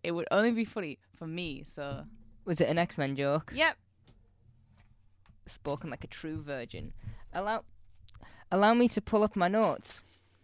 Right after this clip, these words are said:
Speaker 2: That's Love and Monsters.
Speaker 1: Mine,
Speaker 2: That was
Speaker 1: my notes are already pulled up.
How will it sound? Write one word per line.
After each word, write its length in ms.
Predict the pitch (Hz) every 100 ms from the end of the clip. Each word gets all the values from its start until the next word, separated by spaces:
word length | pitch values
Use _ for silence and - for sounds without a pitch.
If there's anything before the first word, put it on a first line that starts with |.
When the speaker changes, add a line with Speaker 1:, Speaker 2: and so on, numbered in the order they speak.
| _ - _ _ _ _
Speaker 2:
That's 220 | 151 -
Love 140 | 196 185
and 100 | 196
Monsters. 520 | 202 190 - 170 165
Speaker 1:
Mine, 160 | 208 233
Speaker 2:
That 20 |
was 260 | 165 156 - -
Speaker 1:
my 180 | 208 233
notes 300 | 202 135 202
are 60 | 156
already 220 | 165 170
pulled 360 | 185 - 156 156 -
up. 180 | 147